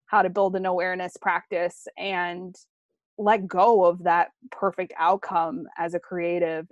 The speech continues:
and start tuning into, you know, the messages that you're getting and building a sense of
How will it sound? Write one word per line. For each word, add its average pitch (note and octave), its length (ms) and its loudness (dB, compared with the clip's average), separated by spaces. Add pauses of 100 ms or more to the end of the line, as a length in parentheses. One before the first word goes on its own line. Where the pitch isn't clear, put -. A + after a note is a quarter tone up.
and E3+ 320 -8 (300)
start G3 500 0 (240)
tuning F#3+ 380 -6
into, F3 760 -6 (280)
you F#3 80 -8
know, F3 100 -4
the F3 100 -6
messages F3 460 -4
that F3+ 120 2
you're F3+ 120 -4
getting F3+ 440 2
and E3 280 -4 (800)
building F3+ 640 2 (220)
a F3+ 120 -2
sense F3+ 540 -2
of E3+ 500 4